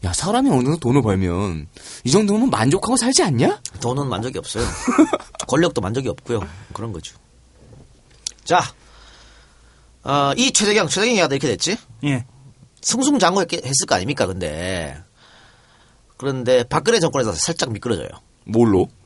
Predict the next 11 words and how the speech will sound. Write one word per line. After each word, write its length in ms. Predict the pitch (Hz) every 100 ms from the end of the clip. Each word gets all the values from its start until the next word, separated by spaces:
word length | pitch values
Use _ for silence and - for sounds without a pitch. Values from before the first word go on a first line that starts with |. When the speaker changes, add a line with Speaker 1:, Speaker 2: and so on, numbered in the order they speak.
| _
Speaker 2:
아니, 180 | - 226
아니, 120 | 180
거-, 200 | 135 175 160
승진해서. 560 | - 185 226 123 78
Speaker 1:
음. 300 | 98 85 76 - _ _ 143
Speaker 3:
음, 460 | 160 160 156 147 139 -
한번 380 | - 208 214 202
누락이 320 | 143 160 165
됐어요? 160 | 143 120
Speaker 2:
누락됐어. 460 | 180 147 117 - -
Speaker 3:
어. 420 | 107 98 95 92